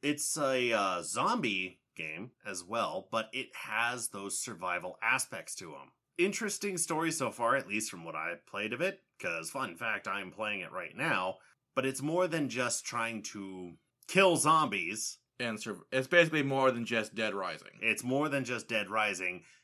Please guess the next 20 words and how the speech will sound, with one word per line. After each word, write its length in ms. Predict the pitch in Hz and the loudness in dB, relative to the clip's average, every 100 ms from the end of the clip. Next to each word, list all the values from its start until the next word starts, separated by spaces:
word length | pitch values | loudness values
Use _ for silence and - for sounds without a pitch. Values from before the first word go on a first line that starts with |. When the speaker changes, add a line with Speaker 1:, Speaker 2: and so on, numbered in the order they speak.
| _ | _
Speaker 1:
You 220 | 85 131 | -6 0
are 120 | 165 120 | 0 2
actually 520 | 110 107 - 104 101 | -2 -4 -6 -8 -8
trying 720 | - 95 87 85 85 85 87 _ _ _ - | -8 -6 -6 -6 -10 -12 -16 _ _ _ -8
to 140 | 190 | -6
survive. 720 | 160 156 120 110 90 67 69 - | -4 -4 -2 0 0 -2 -8 -12
You 180 | - 202 | 0 6
aren't, 420 | 254 233 - 95 | 6 6 -2 -8
like, 280 | 113 92 78 _ _ | -2 -2 -4 _ _
trying 280 | - 147 143 | -2 0 2
to 80 | 120 | 2
manage 420 | 120 117 95 - - - _ _ - | 0 0 -2 -8 -16 -20 _ _ 2
food 520 | 139 120 113 113 104 | 4 4 2 2 0
and 160 | 87 76 | -4 -6
hunger 560 | - 147 151 104 101 92 | 0 2 2 2 -2 -4
or 40 | - | -4
anything 440 | 117 110 117 104 | -4 -4 -6 -4
like 220 | 95 90 | -6 -4
that, 260 | 127 98 - | -2 -2 -2
but 220 | 107 | -4